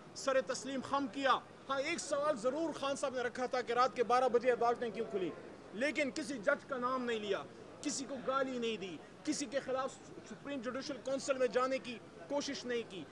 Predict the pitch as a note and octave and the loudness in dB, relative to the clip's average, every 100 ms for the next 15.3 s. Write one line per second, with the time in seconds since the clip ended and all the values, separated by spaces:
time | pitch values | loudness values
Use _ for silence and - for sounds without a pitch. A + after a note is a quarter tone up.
0 | - - D4 B3 A#3+ C4 - C4 C4 C4 | -10 -4 0 2 2 0 -4 -2 0 0
1 | B3 A3+ G#3 E3+ - - C#4 - C#4+ C4 | 0 -4 -6 -8 -10 2 4 4 0 -2
2 | C4+ C#4+ A3+ C4+ B3+ - C#4+ C4 C4 B3+ | -4 -6 -6 -4 -6 -2 -2 0 2 2
3 | B3+ B3+ B3 A#3+ B3 A#3 G#3 B3 B3+ B3+ | 4 4 2 2 0 0 0 2 2 2
4 | C#4 C#4 D4+ A3+ - - - G3 B3+ C4+ | 0 0 -4 -4 -12 -16 -12 0 0 2
5 | C#4+ C4+ - - - - A#3 C#4 C#4 - | 2 0 -2 -14 -18 -8 0 4 4 4
6 | B3 C4 A#3 A#3 A#3+ B3 B3+ A3+ - - | 2 0 0 0 2 2 2 0 -6 -18
7 | - A#3 B3 A#3+ B3 A#3+ C4+ - B3 B3 | -8 -2 -2 0 2 4 2 -2 0 2
8 | A#3 B3+ A#3 G#3+ C4+ - C#4 D4 C#4 - | 2 0 0 4 2 2 2 2 2 -6
9 | - D4+ C#4+ C4+ B3+ - B3+ C4 A3+ - | -6 -4 0 2 0 4 4 4 2 -12
10 | - G#3+ B3 - B3 C4 B3+ B3+ A3+ A#3+ | -12 -8 -6 -8 -6 -4 -2 0 0 -2
11 | B3+ B3+ C4 C4+ - - - G#3 D4 C#4+ | 0 0 0 -2 -4 -12 -8 -2 -2 0
12 | C#4+ A#3 C4+ C4 C4 A#3+ A#3+ C4 B3+ G#3 | -2 4 4 4 0 0 2 2 2 0
13 | B3 - C4 B3 B3 F#3+ G#3 B3+ C#4 - | -2 -2 0 0 -2 -2 0 0 -2 0
14 | A#3+ A#3+ B3 A#3 A3+ A3+ A#3+ - A#3+ B3+ | 0 0 0 0 -2 -2 -2 -2 -4 -2
15 | C4+ A#3 | 0 0